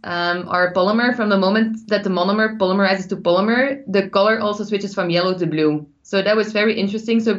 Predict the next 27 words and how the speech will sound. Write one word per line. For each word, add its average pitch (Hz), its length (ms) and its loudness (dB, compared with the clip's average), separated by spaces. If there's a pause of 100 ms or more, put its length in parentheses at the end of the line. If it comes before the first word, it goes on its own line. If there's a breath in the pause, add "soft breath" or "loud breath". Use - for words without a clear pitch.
could 196 100 -8
follow, 220 560 2 (220)
um, 180 360 0 (140)
the 180 160 0
process 180 460 -2
happening 196 500 -4
as 175 140 -4
it 175 80 -2
was 165 140 -4
going 160 300 -4
on. 147 300 -6
So 196 140 0
that 214 140 0
was 339 160 -2
where 233 140 2
the 165 60 -4 (120)
zebrafish 220 420 -2
were 175 140 0
great 170 420 -2
for 247 160 -6
us 254 220 -2
to 202 100 -4
start 196 420 0
and 196 200 0
to 190 80 -6
see 185 300 -4
which 180 500 -2